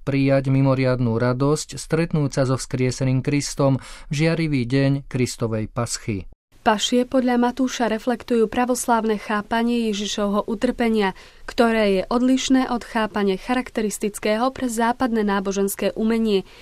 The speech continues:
Speaker 2: kde sa dôraz kladie skôr na Kristovu ľudskú stránku, než na jeho božstvo. Podľa slov monsignora Alfejeva sa pravoslávna tradícia vyhýba naturalizmom. Na pravoslávnych ikonách ukrižovania sa Ježiš nezobrazuje mŕtvy, ale v agónii.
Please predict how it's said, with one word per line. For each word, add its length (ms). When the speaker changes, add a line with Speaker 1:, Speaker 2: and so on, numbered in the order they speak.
Speaker 2:
kde 240
sa 160
dôraz 560
kladie 400
skôr 320
na 160
Kristovu 560
ľudskú 340
stránku, 560
než 320
na 140
jeho 160
božstvo. 720
Podľa 320
slov 320
monsignora 560
Alfejeva 640
sa 240
pravoslávna 800
tradícia 720
vyhýba 400
naturalizmom. 880
Na 160
pravoslávnych 720
ikonách 560
ukrižovania 720
sa 240
Ježiš 400
nezobrazuje 640
mŕtvy, 560
ale 240
v 80
agónii. 640